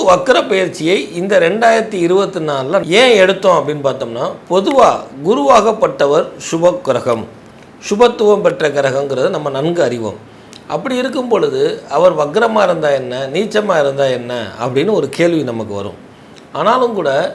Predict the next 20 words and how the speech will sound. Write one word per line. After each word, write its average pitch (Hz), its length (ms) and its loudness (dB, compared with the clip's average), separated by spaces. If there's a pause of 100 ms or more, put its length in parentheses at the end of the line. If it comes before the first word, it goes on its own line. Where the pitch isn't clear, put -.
(680)
குருவுக்குன்னு 262 640 2 (300)
சில 190 200 4 (100)
விதிவிலக்குகள் 185 680 2
இருக்கிற 135 260 -2 (140)
மாதிரி 117 240 -4 (440)
குருவோட 285 480 6 (220)
சேரக்கூடிய 277 680 4 (220)
இணைவு 339 360 2 (120)
கிரகங்களுக்கு 196 580 2
விதிவிலக்கு 151 440 -2
இருக்குது. 98 280 -12 (640)
என்னுடைய 262 360 4 (180)
பதிவுல 196 440 2 (260)
நான் 170 200 0
எல்லாமே 220 320 4 (140)
பிரசன்ன 240 400 0 (140)
முறையிலே 185 340 4 (120)
எடுக்கிறது. 117 380 -2 (460)
இப்போ 139 180 0 (200)
உங்களை 160 220 4